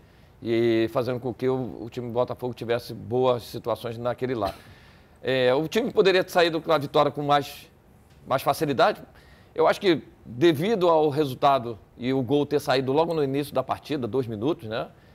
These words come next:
te deu aquela sensação que fosse um jogo tranquilo, um jogo fácil. Então o Botafogo deu uma relaxada. E aí começou a sofrer porque o adversário,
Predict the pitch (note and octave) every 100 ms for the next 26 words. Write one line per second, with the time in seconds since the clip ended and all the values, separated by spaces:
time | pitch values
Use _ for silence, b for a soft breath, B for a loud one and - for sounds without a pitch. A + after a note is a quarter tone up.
0 | b _ _ _ _ _ _ - E3 G#3
1 | G#3+ G3+ G3+ F#3+ E3+ F#3+ E3+ - F#3+ F#3
2 | F#3 D#3+ E3 D#3+ F#3 - D#3+ C#3 B2+ D3
3 | C3+ B2+ B2+ C3 B2+ F3+ E3 C#3 E3 D3
4 | D#3+ E3 E3+ D#3 E3+ - D3+ C3 G#2 b
5 | b b b - A#2 C3 C3+ C#3+ D#3+ D3+
6 | C#3 D3+ F3+ D#3+ D#3 D3+ E3 E3 - D#3+
7 | D#3 C#3+ D3+ C#3+ C#3+ D3+ D#3+ E3